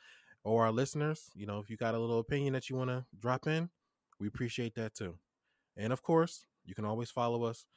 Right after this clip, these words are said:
at the Fantasies. You can follow the podcast host. Um, I haven't changed mine yet. So I said last week, um, that I was thinking about doing it. So I haven't changed it yet.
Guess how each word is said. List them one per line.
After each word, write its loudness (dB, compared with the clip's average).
at -2
the -4
Fantasies. -8
You -10
can -2
follow 2
the 0
podcast 0
host. -10
Um, 0
I 2
haven't 6
changed 4
mine 2
yet. -8
So -6
I -8
said -2
last -2
week, -6
um, -6
that -4
I -2
was -8
thinking -8
about -6
doing -8
it. -16
So -10
I -4
haven't 0
changed -4
it -4
yet. -2